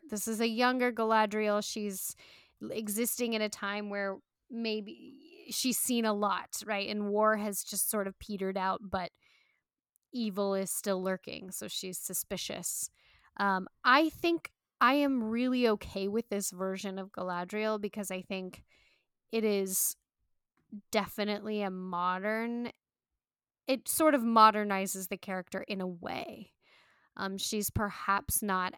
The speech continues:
as feminine and docile, um,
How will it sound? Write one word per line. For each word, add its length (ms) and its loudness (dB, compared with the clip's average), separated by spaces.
as 640 -2
feminine 480 2
and 180 -6
docile, 960 -4
um, 580 -4